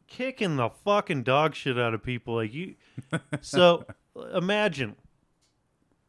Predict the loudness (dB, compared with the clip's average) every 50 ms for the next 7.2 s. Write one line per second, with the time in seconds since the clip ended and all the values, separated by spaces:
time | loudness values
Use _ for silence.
0 | _ _ _ _ -4 -2 0 2 2 2 2 2 0 0 -4 -4 -4 -6 -6 -6
1 | -6 -2 2 2 2 2 2 -2 -4 -2 -2 -4 -4 -4 -8 _ _ _ _ _
2 | _ _ _ _ _ _ _ -4 -4 -4 -2 0 0 -2 0 4 4 6 6 6
3 | 6 6 6 6 4 2 0 -6 -10 -6 -6 -6 -6 -4 -4 -2 0 2 2 2
4 | 2 2 0 -2 -4 -6 -12 -18 -20 -20 -20 -14 -12 -8 -6 -4 -4 -2 -2 -2
5 | -2 -4 -4 -2 0 0 0 0 -4 -4 -2 -2 -2 -2 -4 -8 -12 -16 -18 -20
6 | _ _ _ _ _ _ _ _ -10 -10 -8 -6 -4 -2 -2 -4 -4 -2 0 0
7 | 0 0 -4 -10